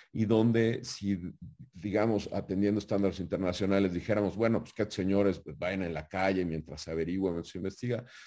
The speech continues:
el, el resultado va a ser de impunidad. Yo creo que México tiene que, que, que crear soluciones apegadas a su constitución,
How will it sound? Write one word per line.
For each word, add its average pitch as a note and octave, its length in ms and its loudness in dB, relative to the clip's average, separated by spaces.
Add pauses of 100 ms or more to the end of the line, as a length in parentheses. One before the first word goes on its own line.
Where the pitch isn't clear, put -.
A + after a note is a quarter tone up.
(300)
el, G#2 240 -2
el G2+ 120 2
resultado A#2 560 4
va A2 100 6
a - 20 2
ser G#2+ 380 -2
de F2+ 160 -2
impunidad. D#2+ 760 -2 (200)
Yo B2+ 260 -2
creo B2+ 320 4
que F2 140 -4
México G2 680 -2 (320)
tiene A#2 320 0
que, F2 220 -2 (240)
que, E2 340 -8
que D#2+ 300 -12 (160)
crear F2+ 640 0
soluciones F2+ 920 -4
apegadas F#2+ 680 2
a F2+ 60 -6
su - 180 -14
constitución, D#2+ 760 -10